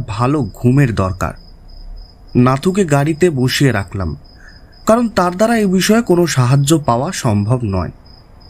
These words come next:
তাই রামদিন ক্লিনারকে সঙ্গে নিয়ে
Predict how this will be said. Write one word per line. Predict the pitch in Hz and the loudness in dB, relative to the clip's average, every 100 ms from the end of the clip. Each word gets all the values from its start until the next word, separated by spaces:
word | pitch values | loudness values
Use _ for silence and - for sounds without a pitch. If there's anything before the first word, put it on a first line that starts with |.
| - - - - - - - | -20 -20 -20 -20 -4 -2 0
তাই | 120 117 | 0 0
রামদিন | 123 143 175 170 | -2 0 -2 0
ক্লিনারকে | 170 165 170 165 185 | 0 2 0 0 -2
সঙ্গে | - 135 143 143 143 | 2 2 2 2 4
নিয়ে | 147 98 | 2 0